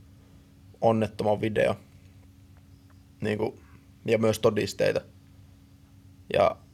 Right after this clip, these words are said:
sitten siellä on paljon seuraajia YouTubessa ja se on niinku siisti juttu, se on tosi iso kanava ja hyvin voi tällä hetkellä ja näin. Ja, ja niinku siistiä, että sai julkaista sinne, mut sit olin siinä niinku, kun aloin tekemään tän levyä, niin olin silleen, että, että, että nyt niinku,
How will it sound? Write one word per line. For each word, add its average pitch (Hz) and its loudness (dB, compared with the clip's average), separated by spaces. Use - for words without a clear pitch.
sitten 101 -6
siellä 95 0
on - -8
paljon 107 4
seuraajia 107 2
YouTubessa 104 -4
ja 110 0
se 101 -4
on 101 -2
niinku 101 -6
siisti 113 -2
juttu, 117 -2
se 107 2
on 104 0
tosi 110 0
iso 107 0
kanava 104 4
ja 101 4
hyvin 104 -2
voi 107 6
tällä 104 2
hetkellä 101 0
ja 104 0
näin. 104 2
Ja, 101 4
ja - -6
niinku 98 -4
siistiä, 101 -2
että 98 -6
sai 104 2
julkaista 104 -2
sinne, 104 -4
mut 110 -8
sit 101 -8
olin 107 -2
siinä 104 -6
niinku, 110 -8
kun - 0
aloin 104 2
tekemään 107 -4
tän 104 2
levyä, 107 -4
niin 110 -4
olin 107 -4
silleen, 110 -4
että, - -16
että, - -10
että - -10
nyt 104 -8
niinku, 113 -8